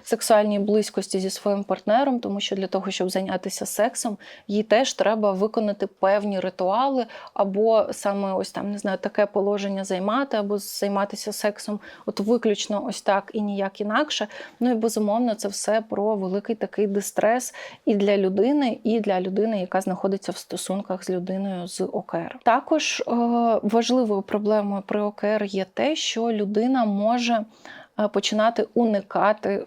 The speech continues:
будь-яких тригерів чи загалом якогось реального життя поза межами своєї квартири для того, щоб, е,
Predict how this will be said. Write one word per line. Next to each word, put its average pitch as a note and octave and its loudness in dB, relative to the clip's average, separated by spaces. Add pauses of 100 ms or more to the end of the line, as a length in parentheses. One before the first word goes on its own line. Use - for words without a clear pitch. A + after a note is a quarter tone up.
(300)
будь-яких G3 0
тригерів A3 2
чи - -4
загалом G3 0 (320)
якогось G3+ 0
реального G3 2
життя F#3+ 0
поза G3 0
межами G3 -2
своєї G3 0
квартири C4 0 (340)
для G#3 0
того, B3+ 4
щоб, A#3 0
е, G3+ 2